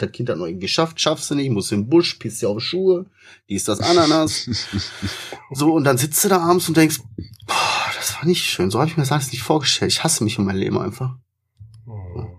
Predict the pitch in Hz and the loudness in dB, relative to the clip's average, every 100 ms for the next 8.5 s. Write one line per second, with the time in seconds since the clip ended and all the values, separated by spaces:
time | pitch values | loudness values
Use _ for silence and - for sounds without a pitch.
0 | _ - 110 117 131 175 170 170 156 156 | _ -6 0 2 6 6 6 4 4 4
1 | 143 151 - 90 92 120 180 170 170 185 | 0 -4 -4 -4 0 2 2 2 2 2
2 | 170 147 170 165 160 170 175 170 160 165 | 2 0 0 0 0 0 2 2 2 2
3 | 151 127 127 131 123 131 135 - 123 117 | 0 0 0 0 0 -2 -2 0 0 2
4 | 117 120 123 117 139 131 123 107 107 - | 2 2 -2 -2 2 2 2 -2 -4 -2
5 | 110 110 104 - - 101 107 - _ _ | 0 0 0 -4 -4 -4 -4 -10 _ _
6 | _ _ _ _ _ _ _ - 139 - | _ _ _ _ _ _ _ -2 -2 0
7 | - 127 151 139 131 147 143 127 120 135 | 0 0 2 0 2 2 4 4 4 2
8 | 139 139 131 131 | 0 0 0 -2